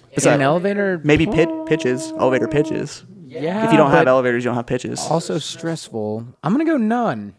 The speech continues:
Speaker 2: And I'm gonna go, I'm gonna stick with, I'm gonna go four floors. I was on the
Speaker 1: Four?
Speaker 2: fourth
Speaker 1: Okay.
Speaker 2: floor of my dorm.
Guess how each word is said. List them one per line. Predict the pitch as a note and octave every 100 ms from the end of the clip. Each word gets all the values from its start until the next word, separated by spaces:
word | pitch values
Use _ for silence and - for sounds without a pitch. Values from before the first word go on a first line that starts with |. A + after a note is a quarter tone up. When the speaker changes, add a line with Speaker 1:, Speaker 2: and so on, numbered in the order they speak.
| _
Speaker 2:
And | D#3+
I'm | D3+ G3+
gonna | B3+
go, | A#3+ A#3 A3+ G#3+ G#3+ G#3 G#3 F#3+ E3+
I'm | - D3
gonna | F#3+ F#3
stick | G3 E3+
with, | D3+ -
I'm |
gonna | G3+
go | A#3
four | F3+ - C#3+ B2+
floors. | - G#2 E2+ A2
I |
was | C3+
on | E3 B3+
the |
Speaker 1:
Four? | D#3 D3+
Speaker 2:
fourth | C4
Speaker 1:
Okay. | B3
Speaker 2:
floor | D#3 D3+
of | C3+
my | C3
dorm. | A2 A2 G#2 G#2+ C3